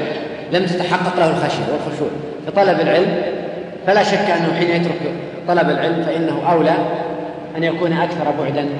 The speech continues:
عنه. يقول: "لا يخفى عليكم وجود شرائح متنوعة من الشباب الملتزم في المجتمع، ومن هذه الشرائح شريحة يجتمع فيها اتباع الهوى والحسد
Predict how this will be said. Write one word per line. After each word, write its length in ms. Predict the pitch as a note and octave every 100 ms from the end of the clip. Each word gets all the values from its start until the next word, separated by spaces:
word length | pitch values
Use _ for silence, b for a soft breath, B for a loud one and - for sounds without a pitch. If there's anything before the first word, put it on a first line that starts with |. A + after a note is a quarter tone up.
| - - - - - - -
عنه. 180 | A2+ C3 - - - - - - - - - - - - - - - - - - - - - - - - - - - - - - - - -
يقول: 140 | F3+
"لا 120 | G3
يخفى 180 | G3 G3
عليكم 460 | E3+ G3 G3+ F#3+ F3+
وجود 300 | D#3+ G3 -
شرائح 320 | E3 F#3 D3+ D#3+
متنوعة 440 | C#3+ D#3+ E3+ D#3+
من 100 | D#3
الشباب 320 | D3 E3 E3
الملتزم 420 | D3 C#3 E3 D#3+
في 80 | -
المجتمع، 480 | D3 D3 D3 E3+ E3
ومن 140 | D3
هذه 200 | D3 D#3 D3
الشرائح 460 | - C3+ D#3+ C#3 -
شريحة 320 | C#3+ D#3+ E3 C#3+ - - - - -
يجتمع 480 | C#3 - E3 E3
فيها 220 | - D#3+ C#3+
اتباع 440 | C#3+ C#3 D#3 C3+
الهوى 440 | D3+ D3+ C#3+ B2
والحسد 420 | A2+ - D3 D3+